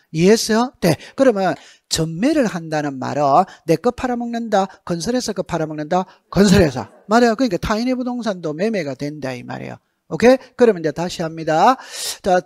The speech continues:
이렇게 이야기할게요. 이렇게 이야기해요.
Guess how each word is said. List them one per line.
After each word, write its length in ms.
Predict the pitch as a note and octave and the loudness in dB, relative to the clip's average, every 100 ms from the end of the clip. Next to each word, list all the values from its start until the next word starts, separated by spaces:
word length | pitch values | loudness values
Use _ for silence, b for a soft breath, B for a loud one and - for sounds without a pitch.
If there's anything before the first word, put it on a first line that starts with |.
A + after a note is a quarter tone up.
| - | -4
이렇게 400 | F#3 G3 G3 E3 | -2 -2 0 -2
이야기할게요. 920 | D#3 D3+ D#3 C#3+ - D#3 D3 D#3+ A#3+ - B | -2 -2 -2 -4 -6 -6 -2 2 2 0 B
이렇게 320 | - D#3 - | -4 -4 -2
이야기해요. 520 | C#3 C3 C3+ C3 E3 | -6 -4 -6 0 2